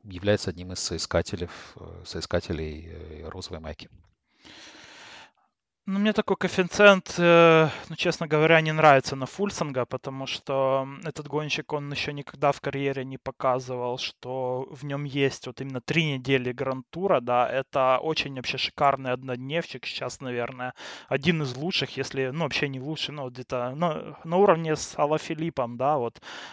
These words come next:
Speaker 2: э, однодневчик Панчер. Но... Ну, как-то у датчанина не идёт эти три недели, его не хватает откровенно. И здесь вот, э, ну, честно говоря, вот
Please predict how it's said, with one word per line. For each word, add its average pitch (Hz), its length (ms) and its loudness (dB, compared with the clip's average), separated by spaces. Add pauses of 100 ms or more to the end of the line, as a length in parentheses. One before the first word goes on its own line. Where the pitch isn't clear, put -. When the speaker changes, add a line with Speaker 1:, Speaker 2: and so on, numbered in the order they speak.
(100)
Speaker 2:
э, 120 1000 0
однодневчик 135 760 -6
Панчер. 127 500 0 (460)
Но... 175 1040 4 (800)
Ну, 151 140 -12
как-то 160 480 4 (180)
у 147 80 -8
датчанина 139 600 -2
не 127 220 -4
идёт 123 280 -4
эти 123 160 -14
три 127 220 -8
недели, 131 340 -2
его 120 220 -4
не 120 100 -8
хватает 120 500 -2
откровенно. 131 640 -4
И 123 120 -4
здесь 135 360 -4
вот, 123 120 -6 (160)
э, 127 300 -4 (140)
ну, 139 120 -12
честно 139 340 -6
говоря, 131 380 0
вот 120 200 -4